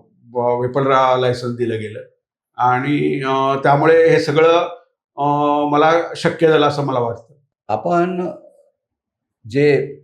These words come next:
Speaker 2: बीएमसी साठीचं काम करताच आहे, पण त्यासोबत पर्यावरण प्रेमी आहात असे आम्हाला समजलंय. तर हे काय उपक्रम राबवले त्याबद्दल काय
Speaker 1: अ,
Speaker 2: माहिती सांगा?
Speaker 1: पर्यावरण म्हणजे मी सांग-, पर्यावरणाचं काय आहे की, अ, I am, अ, passionate for पर्यावरण.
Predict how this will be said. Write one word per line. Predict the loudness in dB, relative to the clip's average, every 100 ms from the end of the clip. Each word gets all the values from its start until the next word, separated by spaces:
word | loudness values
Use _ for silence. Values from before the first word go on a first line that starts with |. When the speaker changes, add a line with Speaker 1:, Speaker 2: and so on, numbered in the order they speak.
| _ -16
Speaker 2:
बीएमसी | -10 -4 -4 -4 -4
साठीचं | -4 -2 -2 0
काम | -2 0
करताच | -2 0 0 0
आहे, | -2 -4 -10 _ _ -6
पण | -2
त्यासोबत | 0 0 0 -2 -2 -8 _ -2
पर्यावरण | 0 2 2 0 -2
प्रेमी | -4 -4 -4
आहात | -4 -4 -6 -10 _
असे | -18 -12 -8
आम्हाला | -4 -2 -2 -4 -8 -14
समजलंय. | -14 -8 -6 -6 -8 -10 -12 _ _ _ _
तर | -4
हे | 0 2 2 0
काय | -6 -2 0 0
उपक्रम | -2 -4 -2 -2
राबवले | 0 0 -2
त्याबद्दल | -2 -2 2 2
काय | 4 2
Speaker 1:
अ, | 2
Speaker 2:
माहिती | 0 -4
सांगा? | -12 -2
Speaker 1:
पर्यावरण | 2 4 4 2
म्हणजे | 0 0 0
मी | -2
सांग-, | -4 -6 -4
पर्यावरणाचं | 0 4 4 2 0 -2
काय | -2 0
आहे | 0 -2
की, | -6 -4 -2 -2 -4 -8
अ, |
I | -6 -4 -4
am, | -6
अ, | -6 -4 -2 -2 -6 -4 -4
passionate | -2 -2 -4 -4
for | -4
पर्यावरण. | -4 -6 -6 -6 -10